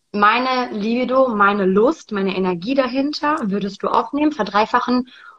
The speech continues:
und du würdest so reagieren, wie ich mich fühle, nur halt noch krasser.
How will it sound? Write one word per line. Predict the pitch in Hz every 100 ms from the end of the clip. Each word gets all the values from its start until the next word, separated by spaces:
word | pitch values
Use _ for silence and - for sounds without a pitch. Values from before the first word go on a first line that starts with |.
| _
und | 214 202
du | 220
würdest | 262 277 277 - - _ _ _ _
so | 190 262
reagieren, | 277 262 220 269 269
wie | 247
ich | - _ _ -
mich | -
fühle, | 277 214 160 160 -
nur | 208
halt | 202 -
noch | 185
krasser. | - 180 - -